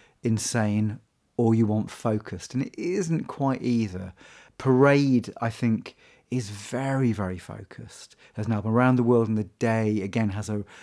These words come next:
has a real atmosphere. I can kinda get a handle on those, and Purple Rain as well.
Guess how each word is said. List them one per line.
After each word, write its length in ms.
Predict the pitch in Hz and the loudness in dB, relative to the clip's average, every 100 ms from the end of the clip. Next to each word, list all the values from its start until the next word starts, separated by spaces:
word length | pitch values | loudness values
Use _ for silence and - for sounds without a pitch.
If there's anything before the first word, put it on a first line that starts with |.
| - - | -20 -12
has 140 | 117 120 | -4 -2
a 40 | |
real 360 | 110 123 143 117 | 0 0 0 0
atmosphere. 720 | 127 - 123 107 - 110 98 | -2 -4 -6 -6 -4 -4 -2
I 80 | 113 | -2
can 120 | 143 | -2
kinda 220 | 143 208 | -2 -2
get 160 | 220 - | -2 -6
a 40 | |
handle 520 | - - 147 160 160 139 | -8 -4 0 0 0 0
on 120 | 110 | 0
those, 200 | 92 104 | -2 0
and 220 | 143 147 | 0 0
Purple 320 | 147 143 123 | -2 -2 0
Rain 340 | 117 120 135 107 | 0 0 0 -2
as 160 | 92 | -2
well. 360 | 110 117 98 | -6 -6 -8